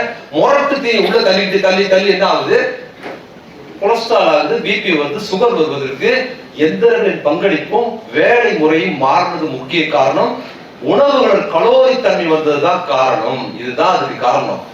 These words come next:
இந்த காரணத்திலிருந்து நம்மளை பாதுகாப்பது எது? பி பி, சுகர்ல இருந்து பாதுகாக்கிறது மாடர்ன் மெடிசன் தான்.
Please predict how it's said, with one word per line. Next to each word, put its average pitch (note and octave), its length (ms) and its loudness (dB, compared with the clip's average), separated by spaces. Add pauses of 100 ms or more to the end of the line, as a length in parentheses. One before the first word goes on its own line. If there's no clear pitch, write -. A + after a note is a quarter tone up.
(300)
இந்த F#3 300 0
காரணத்திலிருந்து D3+ 1400 0 (300)
நம்மளை F3 420 0 (120)
பாதுகாப்பது C3+ 840 2
எது? - 480 0 (460)
பி E3+ 240 -4 (100)
பி, C3 360 -8 (400)
சுகர்ல E3 260 2
இருந்து C#3+ 340 0
பாதுகாக்கிறது D3+ 640 0
மாடர்ன் D3 420 0
மெடிசன் A#2 400 -6
தான். A2+ 320 -2